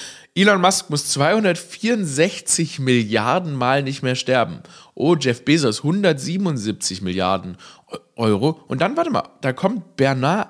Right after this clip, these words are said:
Bernard Arnault mit hundertsiebenundsechzig Milliarden Euro. Und ich weiß nicht mal, wer das ist. Wer ist das denn? Ein Unternehmer.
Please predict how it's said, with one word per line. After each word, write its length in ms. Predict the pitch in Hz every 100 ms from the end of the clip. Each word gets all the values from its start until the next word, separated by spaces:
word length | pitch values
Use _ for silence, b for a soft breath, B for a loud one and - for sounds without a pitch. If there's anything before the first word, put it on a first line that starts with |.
| -
Bernard 560 | 143 127 120 131 240 -
Arnault 640 | 117 120 143 143 - - - b b b b
mit 200 | 120 127
hundertsiebenundsechzig 880 | 180 226 170 135 170 175 127 139 -
Milliarden 280 | 127 117 113
Euro. 260 | - 131 98
Und 40 |
ich 100 | 98
weiß 180 | 107 123
nicht 120 | 147
mal, 160 | 127 113
wer 120 | 98
das 180 | 90 -
ist. 320 | 165 - - _ _ _ _ b b b b b b b b b _ _ _ _ -
Wer 160 | 87
ist 180 | - -
das 200 | 370 -
denn? 380 | 87 80 78 - _ _ _ -
Ein 220 | 101 87
Unternehmer. 720 | 92 92 82 120 190 85